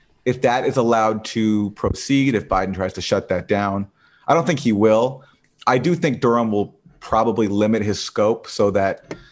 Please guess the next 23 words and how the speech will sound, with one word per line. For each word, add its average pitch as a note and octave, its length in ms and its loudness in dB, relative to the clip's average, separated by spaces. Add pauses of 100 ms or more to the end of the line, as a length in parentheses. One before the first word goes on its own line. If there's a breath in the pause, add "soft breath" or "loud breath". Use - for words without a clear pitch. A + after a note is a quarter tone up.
(760 loud breath)
whatever A#2+ 300 4
he A#2+ 140 2
finds A2 400 0
won't G2+ 280 -2
be G2 380 -2 (440)
particularly A2 640 0
explosive, G#2+ 580 -2
but C3+ 80 4
I B2+ 60 4
do D3+ 120 0
think C3+ 160 0
it's A#2 120 -4
an A2 40 0
important A2 300 0
investigation G2+ 640 -2
to G2 80 0
have A#2 300 -2
because F#2 480 -2 (560 loud breath)
we A#2+ 160 4
know B2+ 340 4
from G#2 360 0
the G2+ 60 2
Horowitz G#2 760 0